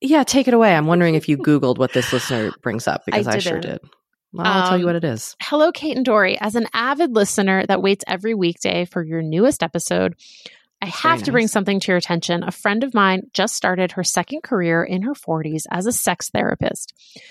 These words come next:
Speaker 2: and has, as you can imagine, opened my eyes to things that this fifty-one-year-old gal has never heard of. Supposedly,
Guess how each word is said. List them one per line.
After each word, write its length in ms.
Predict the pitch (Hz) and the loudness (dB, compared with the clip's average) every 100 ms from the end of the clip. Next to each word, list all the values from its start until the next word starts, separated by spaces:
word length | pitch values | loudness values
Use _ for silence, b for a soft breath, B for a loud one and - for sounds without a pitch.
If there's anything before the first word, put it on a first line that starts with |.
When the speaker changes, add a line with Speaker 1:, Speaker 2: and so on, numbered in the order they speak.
| B _ _ 214 | B _ _ -4
Speaker 2:
and 140 | 202 | 0
has, 340 | 240 277 190 | 2 4 2
as 220 | - 185 226 | 0 -2 0
you 80 | |
can 120 | - 311 | 2 4
imagine, 480 | 214 165 175 170 | 4 4 2 4
opened 220 | 214 302 349 | 4 4 0
my 220 | 330 403 381 | 2 2 2
eyes 140 | 175 | 0
to 120 | - | -2
things 260 | 185 185 175 | 0 0 2
that 160 | 190 190 | 0 0
this 200 | 190 - - | 0 -2 -8
fifty-one-year-old 640 | 214 233 214 202 196 180 | -6 2 2 4 4 4
gal 260 | - 175 170 | 4 4 2
has 200 | 170 185 | 0 -2
never 220 | 190 196 196 | 0 2 2
heard 180 | 277 | 2
of. 220 | 320 - - B B B B B - | 0 -2 -8 B B B B B -6
Supposedly, 680 | - - 466 440 294 254 | 0 4 6 6 4 4